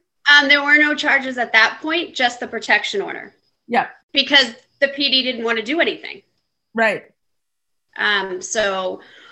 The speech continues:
Speaker 1: they couldn't even serve him because nobody wanted to deal with it.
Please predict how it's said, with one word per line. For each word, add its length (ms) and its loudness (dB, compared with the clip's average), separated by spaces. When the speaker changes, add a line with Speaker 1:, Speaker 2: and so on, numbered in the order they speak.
Speaker 1:
they 200 2
couldn't 260 0
even 200 0
serve 300 2
him 140 2
because 280 -4
nobody 400 -2
wanted 340 -2
to 120 -12
deal 200 -4
with 160 -6
it. 160 -10